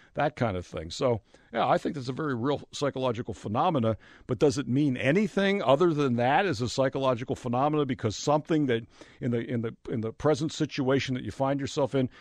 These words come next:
uh, triggers a memory a, an actual memory, but now you've conflated the two things?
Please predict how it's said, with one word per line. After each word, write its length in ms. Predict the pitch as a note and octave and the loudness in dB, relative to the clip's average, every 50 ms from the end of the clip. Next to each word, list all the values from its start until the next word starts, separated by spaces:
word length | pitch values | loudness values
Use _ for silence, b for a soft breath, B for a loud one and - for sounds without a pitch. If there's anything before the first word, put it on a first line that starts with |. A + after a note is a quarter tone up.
| B B B B B B | B B B B B B
uh, 140 | - D3+ C#3+ - - | -8 -8 -8 -6 -6
triggers 560 | - - - D#3+ F3+ D3+ D#3 E3 D3+ B2+ - | -4 2 4 4 4 6 4 4 4 4 2
a 140 | - C3 C3 | 2 2 2
memory 680 | C3 B2+ C3+ C#3+ D3+ D#3+ D#3+ D#3 D#3+ E3 F3 G3 F3+ b b b b b b b b | 4 4 4 4 6 6 4 4 4 4 2 0 -2 b b b b b b b b
a, 100 | A#2 B2 - | -4 -4 -2
an 220 | - C3 C3 C#3+ C3 | -2 -4 -4 -2 -2
actual 460 | B2 C3 D3 D3 - - E3+ E3+ D#3 | -2 0 0 0 -2 -2 -2 0 2
memory, 480 | C#3+ C#3 D3 D3+ D#3 D3+ D#3 D#3+ E3+ E3+ | 4 4 4 4 4 2 2 2 2 2
but 160 | C#3+ D3 A#2+ | 0 0 0
now 160 | C3+ C3 C3+ | 2 2 2
you've 220 | D3+ D3 C#3 A#2+ - | 4 2 2 0 0
conflated 600 | C3+ A#2+ G2 - - C3+ C3 C#3 D3 D3+ C#3+ B2+ | -2 -4 -4 -4 -2 0 2 2 2 0 0 -4
the 60 | C3+ | -6
two 240 | A2+ - - D3+ D3 | -8 -2 -2 -2 -2
things? 440 | - - D#3+ D3 D#3 F#3 F#3 - | 0 0 0 0 0 0 -2 -6